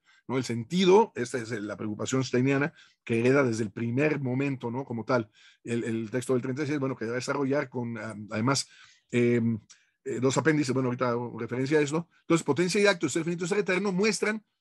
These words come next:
la, em, el clímax, digamos, de esta síntesis entre filosofía fenomenológica y la, la filosofía medieval. Y repito, aquí sí quiero ser, em, eh, entiendo, ¿no? Los remeros que tienen sobre todo los tomistas respecto a este asunto, pero en realidad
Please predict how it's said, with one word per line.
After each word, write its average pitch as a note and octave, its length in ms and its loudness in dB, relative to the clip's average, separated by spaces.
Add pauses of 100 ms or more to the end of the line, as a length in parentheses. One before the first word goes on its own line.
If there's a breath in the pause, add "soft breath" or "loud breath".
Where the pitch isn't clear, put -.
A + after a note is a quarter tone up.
la, G3+ 400 0
em, D3 300 -4
el C3+ 100 -8
clímax, G3 340 -2
digamos, D3+ 300 -2
de D#3+ 80 0
esta D#3+ 160 -2
síntesis E3 640 -6
entre E3 400 0 (280)
filosofía B2+ 760 0
fenomenológica E3+ 800 -2
y C3+ 100 -4
la, C#3+ 240 -4 (100)
la G#2+ 480 -10
filosofía A2+ 440 -2
medieval. C#3 440 4 (300 loud breath)
Y B2+ 80 -2
repito, D3 300 4
aquí D#3 180 -2
sí F3+ 180 -2
quiero E3+ 320 4
ser, D#3+ 360 2
em, A#2+ 260 -4 (340 soft breath)
eh, B2+ 460 0
entiendo, E3+ 340 2
¿no? D#3 140 2
Los B2 320 -2
remeros B2+ 260 -4
que D3 60 -8
tienen D3 240 -4
sobre A#2+ 220 -6
todo D3 100 0
los C3+ 160 -4
tomistas C3 400 -6
respecto A#2+ 320 -6
a C3 40 0
este C3+ 120 -4
asunto, C3+ 340 -2
pero C3 220 0
en C3 80 -4
realidad D3 540 0